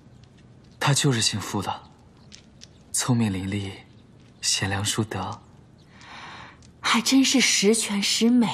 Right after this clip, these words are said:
Speaker 2: 呀。
Speaker 1: 娘，你同意了？
Speaker 2: 我不同意。
Speaker 1: 为什么？
Speaker 2: 他们家是干什么的？
Speaker 1: 正正经经生意人啊。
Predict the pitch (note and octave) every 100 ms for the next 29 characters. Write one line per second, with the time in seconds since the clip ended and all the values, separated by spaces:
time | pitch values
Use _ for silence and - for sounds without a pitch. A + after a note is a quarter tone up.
0 | - - - - - - - - - -
1 | - - - - - - - - - -
2 | - - D#3 D3+ - C3 C#3+ - - -
3 | - - - - G3 C#4+ - C#3 A#2 A#2
4 | - - - - - - - - F3+ E3
5 | B2+ G2 - - - - - - - -
6 | - - - A3+ A#3 A#3 B3 A3 - G2
7 | D#3 G3 - - - - - - - -
8 | - - - - - - D4+ G#3 D#3+ G#3+
9 | F3 C3+ G#3+ C4 F3 F#2+ - -